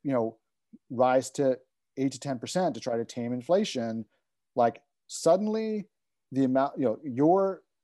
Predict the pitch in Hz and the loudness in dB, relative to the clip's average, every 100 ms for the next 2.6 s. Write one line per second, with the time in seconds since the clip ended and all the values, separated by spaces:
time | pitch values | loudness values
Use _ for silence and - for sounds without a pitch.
0 | _ _ _ - 139 135 - 143 127 120 | _ _ _ -4 -4 -2 2 4 4 0
1 | 107 113 131 - - 147 147 - 117 104 | -2 2 2 0 -10 -6 -6 -6 -6 -6
2 | - 113 - 104 95 | -8 -10 -6 -8 -8